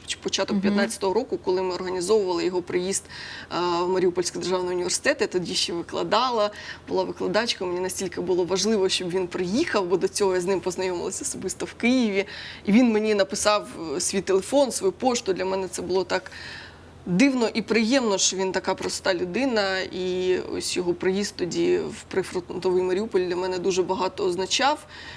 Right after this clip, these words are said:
Speaker 1: І теж такий був переламний момент на тоді я думала, чи дійсно піти в творчість, говорила про це з ним. Ну, але вибір був зроблений інакший, але я думаю, що він був правильним.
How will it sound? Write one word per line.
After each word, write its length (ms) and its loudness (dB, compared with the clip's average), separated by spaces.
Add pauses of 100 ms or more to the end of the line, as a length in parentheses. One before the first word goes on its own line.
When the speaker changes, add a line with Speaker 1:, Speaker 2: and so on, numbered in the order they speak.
(140)
Speaker 1:
І 340 0 (120)
теж 140 4
такий 240 -2
був 160 2
переламний 540 2
момент 420 2
на 120 0 (340)
тоді 240 2
я 100 6
думала, 440 0
чи 180 -2
дійсно 320 -4
піти 260 -8
в 80 -10
творчість, 580 0
говорила 400 2
про 180 -8
це 180 -2
з 100 -4
ним. 240 2 (460)
Ну, 200 0
але 380 2
вибір 480 0 (380)
був 220 2
зроблений 920 2 (800)
інакший, 680 0 (300)
але 140 4
я 60 4
думаю, 220 -2
що 180 -4
він 80 -6
був 120 -10
правильним. 540 -6